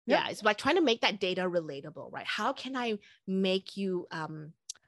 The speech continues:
Speaker 2: how can I s-, make you see something beyond these numbers that you feel something about, right? It's, it's like, you know, I, I can trot out any numbers out there and it's so huge, there's nothing you can imagine what that's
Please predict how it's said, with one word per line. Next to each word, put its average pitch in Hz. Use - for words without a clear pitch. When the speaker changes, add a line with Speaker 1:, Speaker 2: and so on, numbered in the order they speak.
Speaker 2:
how 233
can 269
I 269
s-, -
make 196
you 196
see 196
something 185
beyond 165
these 170
numbers 180
that 175
you 180
feel 165
something 156
about, -
right? 165
It's, 202
it's 247
like, 247
you 262
know, 247
I, 254
I 262
can 277
trot 254
out 233
any 233
numbers 185
out 208
there 240
and 196
it's -
so 247
huge, 254
there's 240
nothing 254
you 226
can 190
imagine 180
what 170
that's -